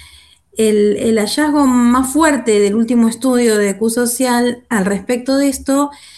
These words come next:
<clears throat> es una combinación de factores. Una caída del volumen comunicativo que genera Javier Milei en sus propias redes sociales, em, una caída que promedia el setenta por ciento del volumen.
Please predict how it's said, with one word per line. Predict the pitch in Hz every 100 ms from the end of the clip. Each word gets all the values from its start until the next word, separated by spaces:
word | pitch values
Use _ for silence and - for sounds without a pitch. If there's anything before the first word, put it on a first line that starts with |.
| - -
<clears throat> | _ _ - 254 233 -
es | 311
una | 339 302 294
combinación | 277 240 226 220 226 - 262 277
de | 277
factores. | 269 233 - 175 165 165 165 -
Una | 269 254 233 226
caída | 220 240 277 311 330 359 392 - _ _ -
del | 196 208
volumen | 196 202 247 311 339
comunicativo | 262 208 202 196 196 190 254 277
que | 247
genera | - 202 196 226 262 269
Javier | - 196 226 262
Milei | 262 240 262 262
en | 220 202
sus | - 214
propias | - 302 349 285 247
redes | 233 247
sociales, | 247 226 277 247 240 294 349 - _ _ _ _ _ _ _ _ _ _ -
em, | 220 202 190 190 185 180
una | 226 226
caída | 220 214 247 254
que | 240
promedia | 190 202 208 240 254 233
el | 220
setenta | - 202 185 262 285 285 269 233
por | 180 185
ciento | 185 - 277 294 269
del | 226 185
volumen. | 180 208 262 233 214 -